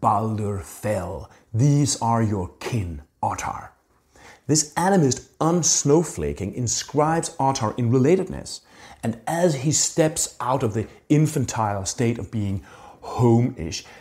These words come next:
and into relatedness, the fall of Baldur, the cosmic rupture,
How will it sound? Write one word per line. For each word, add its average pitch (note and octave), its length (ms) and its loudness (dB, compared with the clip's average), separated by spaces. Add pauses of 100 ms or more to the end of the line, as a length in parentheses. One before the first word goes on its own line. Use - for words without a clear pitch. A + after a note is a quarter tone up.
(140)
and B2 180 -6
into D3 480 4 (100)
relatedness, A#2+ 880 0 (600)
the A#2+ 120 0
fall D#3+ 560 6
of A2+ 220 -2
Baldur, A2+ 600 0
the A#2 100 -2
cosmic B2+ 680 -2
rupture, - 680 -2